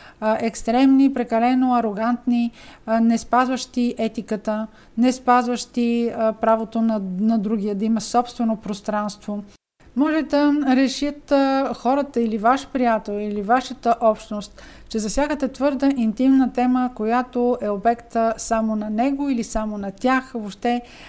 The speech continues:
а, тези теми, които ще циркулират, а, около тринайсети ноември, защото самото влияние на новолунието може да се изяви около него, но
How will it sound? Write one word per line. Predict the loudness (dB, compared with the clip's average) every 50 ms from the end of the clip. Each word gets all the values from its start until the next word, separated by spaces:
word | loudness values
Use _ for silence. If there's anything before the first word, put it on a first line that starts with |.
| -20 -12 -6
а, | -2 0 0 0 0 -2 -4 -8 -10 -4 0
тези | 0 0 2 0 -2
теми, | -2 0 2 2 2 0
които | -2 -2 -4 -2 -2 0 0 2 0 0
ще | -2 -4 -4 -4 -4
циркулират, | -4 -4 -6 -6 -6 -4 -4 -2 0 0 0 -2 -2 -4 -2
а, | 0 0 2 2 0 -2 -4 -8 -16 -20 -20 -20 -10 -6
около | -6 -6 -4 -2 -2 0 0 2 2 2 0 0 -2 -6 -12 -14 -12 -12 -8 -4
тринайсети | -4 -2 -2 0 0 0 0 0 -2 -2 -2 0
ноември, | 0 2 2 0 0 -2 -2 -4
защото | -4 -6 -6 -6 -4 -4 -4 -4 -4 -4 -4 -6 -8
самото | -8 -6 -4 -2 0 0 0 0 -2 -4
влияние | -4 -4 -2 -2 0 2 2 2 0 0 -2
на | -4 -6 -6 -6 -4
новолунието | -4 -4 -2 -4 -4 -4 -4 -4 -4 -6 -8 -6 -6
може | -4 -4 -4 -6 -6
да | -8 -8 -8
се | -8 -8 -8
изяви | -8 -6 -8 -8 -6 -6 -6 -6 -6
около | -8 -8 -8 -6 -4
него, | -2 0 0 2 4 4
но | 4 4 2 0 -2